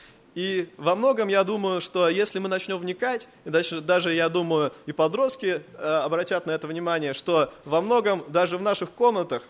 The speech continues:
джунгли, не говоря уже о наших отношениях друг с другом. Пусть Господь поможет. Третий пункт, на который я хотел бы обратить внимание, это наше, э, так скажем, хождение перед нашими близкими.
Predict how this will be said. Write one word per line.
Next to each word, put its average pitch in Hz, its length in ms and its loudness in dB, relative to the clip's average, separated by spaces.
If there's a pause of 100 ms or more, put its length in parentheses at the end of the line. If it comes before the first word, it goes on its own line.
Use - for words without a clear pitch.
джунгли, 143 540 -2 (180)
не 156 100 -6
говоря 190 380 4
уже 175 340 2
о 143 380 2
наших 180 320 -4
отношениях 156 560 -4
друг 147 160 -8
с 143 60 -12
другом. 139 320 -4 (580)
Пусть 190 160 -4
Господь 170 340 -2
поможет. 165 440 0 (320)
Третий 262 260 -2
пункт, 220 300 0
на 175 60 -4
который 180 440 0
я 180 160 0
хотел 175 300 -2
бы 147 80 0
обратить 147 320 -4
внимание, 165 480 -2 (760)
это 151 460 2
наше, 185 560 0 (360)
э, 135 360 2
так 160 140 0
скажем, 156 280 -2
хождение 170 580 0
перед 160 200 -4
нашими 160 320 -4
близкими. 143 500 -6